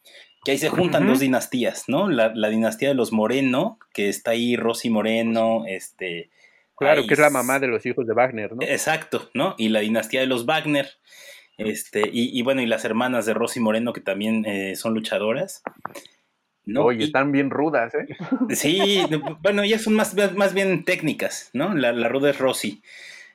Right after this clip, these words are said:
Speaker 1: Eh,
Speaker 2: Sí, pero me refiero a que las ves y están rudísimas, la verdad es que yo sí le sacaba un
Speaker 1: <laughs>
Speaker 2: cachetadón guajolotero de cualquiera de ellas.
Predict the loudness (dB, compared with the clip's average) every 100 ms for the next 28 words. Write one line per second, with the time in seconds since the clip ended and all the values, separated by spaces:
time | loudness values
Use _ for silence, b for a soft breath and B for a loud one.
0 | -2 0 2 2 0 -2 _ _ 0 2
1 | 2 2 2 4 4 6 4 2 0 0
2 | 2 2 2 2 -2 -2 -2 0 0 0
3 | 0 2 0 0 -4 -4 -2 2 2 0
4 | -4 -12 -8 -6 -4 -6 -8 -4 -2 0
5 | -2 -2 -2 -4 -4 -6 -6 -12 -12 -10
6 | -8 -6 -2 -2 -2 -2 -2 0 -2 0
7 | -4 -4 -4 -4 -6 -8 -10